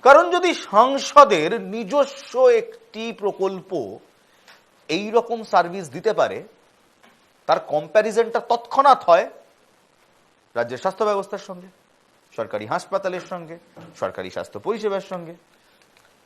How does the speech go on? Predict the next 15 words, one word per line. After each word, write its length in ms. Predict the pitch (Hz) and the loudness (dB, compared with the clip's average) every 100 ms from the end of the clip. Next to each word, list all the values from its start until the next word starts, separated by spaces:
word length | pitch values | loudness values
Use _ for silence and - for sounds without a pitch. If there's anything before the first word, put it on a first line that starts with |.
| _ _ _ _ _ _ _ _ _ | _ _ _ _ _ _ _ _ _
এই 220 | 165 247 269 | -6 -4 0
কারণেই 500 | 214 160 160 165 170 | 4 4 4 -6 -10
কিন্তু 500 | 170 160 202 208 - | -14 -14 -14 -14 -12
এই 180 | 117 117 | -12 -12
সেবাশ্রয় 600 | - 165 202 202 - 151 | -12 -4 -4 -4 -6 -6
ক্যাম্প 380 | - 117 110 107 | -6 -10 -10 -16
নিয়ে 280 | 104 104 120 _ _ _ - | -16 -16 -18 _ _ _ -12
প্রশ্ন 300 | 160 - - | -12 -12 -16
উঠছে। 300 | 82 - - _ - - - | -18 -20 -20 _ -20 -20 0
প্রশ্নটা 540 | 226 240 277 247 240 | 0 2 4 6 6
এতদিন 440 | 196 196 247 233 240 | 6 6 4 0 -2
ঘোরাফেরা 420 | 214 226 202 226 | 2 4 4 0
করছিল 440 | 214 220 233 220 240 - _ _ _ _ | 0 -4 -2 -4 -4 -12 _ _ _ _
বিরোধীদের 880 | 104 113 180 196 160 175 185 190 185 | -16 -10 -4 -4 -4 -6 -4 -4 -4
চারপাশে, 580 | 170 131 117 92 - | 0 2 0 -10 -12